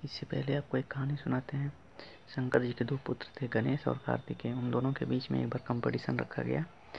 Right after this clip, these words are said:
कि जो विश्व का भ्रमण, भ्रम-, पृथ्वी का भ्रमण सबसे पहले करके आएगा, उसकी भविष्य में पूजा पहले होगी। तो एक गणेश जी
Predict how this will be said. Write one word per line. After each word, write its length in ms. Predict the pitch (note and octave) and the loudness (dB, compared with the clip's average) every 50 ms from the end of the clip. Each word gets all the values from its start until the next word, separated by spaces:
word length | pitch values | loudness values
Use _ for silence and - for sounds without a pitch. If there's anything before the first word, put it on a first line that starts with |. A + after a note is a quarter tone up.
| - - - - - - - - - - | -12 -12 -14 -16 -18 -18 -20 -12 -4 -4
कि 100 | C3 - - - - E3+ | -4 -4 -4 -8 -4 -2
जो 220 | C3+ B2+ C#3 C3+ | 2 6 6 6
विश्व 320 | C3 - C3 - - - | 6 6 0 0 0 -2
का 140 | A#2+ - B2+ | 2 2 0
भ्रमण, 380 | - - - B2 - C#3 C#3+ D3 - | 2 2 0 2 2 2 -2 -2 0
भ्रम-, 580 | - A#2+ A#2+ B2 - - - - - - - - | 2 2 4 2 2 -2 -8 -18 -20 -18 -16 -6
पृथ्वी 300 | - A#2+ - - - C3+ | -6 -6 -2 2 2 2
का 140 | - - C3 | 4 2 2
भ्रमण 300 | - B2 B2 B2+ C3 C3+ | 4 6 6 6 6 4
सबसे 340 | - - C3 - - - C3 | 2 0 -2 0 0 -2 0
पहले 280 | - B2 B2 B2 C3+ | 2 2 2 2 0
करके 360 | C3 - - - - - B2+ | -2 -2 -6 -8 -4 -2 0
आएगा, 280 | B2 B2+ B2 - D3+ D#3+ - - - - - - - - - - - - - - - - C#3+ | 0 0 0 -2 -4 -6 -8 -12 -16 -18 -18 -16 -16 -18 -18 -20 -20 -20 -20 -20 -10 -10 -10
उसकी 320 | - - - - C3+ C3 - - | -10 -6 0 0 0 2 2 0
भविष्य 320 | B2 C3 C3 - - - | 2 2 0 0 2 2
में 180 | B2+ C#3 E3 F3 - - - - - - - - - | 4 4 4 2 0 -6 -16 -20 -20 -20 -14 -4 -2
पूजा 240 | B2+ B2 B2+ B2 | 2 4 4 4
पहले 300 | A#2+ - B2 B2 A#2 A#2+ | 4 4 4 4 4 4
होगी। 300 | B2+ B2+ B2 A#2+ A#2+ B2+ - - - - - - - - - - - - - - - - - - - - - - - - - - - - - - - - - - - - - | 2 2 0 -2 -4 -6 -6 -10 -16 -20 -20 -20 -20 -20 -20 -20 -20 -20 -20 -20 -20 -20 -20 -20 -20 -20 -20 -20 -20 -20 -20 -18 -18 -16 -16 -16 -18 -18 -20 -20 -20 -6 0
तो 100 | - C3 | 4 4
एक 260 | C3 C3 C3 - - - - - - - - - - - - - - - - - - - - - - | 6 4 4 2 -6 -12 -14 -18 -20 -20 -20 -20 -20 -20 -20 -20 -20 -20 -20 -20 -20 -20 -20 -6 0
गणेश 300 | C#3 B2 B2 C3+ C#3 B2+ | 2 6 8 8 8 8
जी 220 | B2 B2+ C#3+ E3 | 8 6 6 6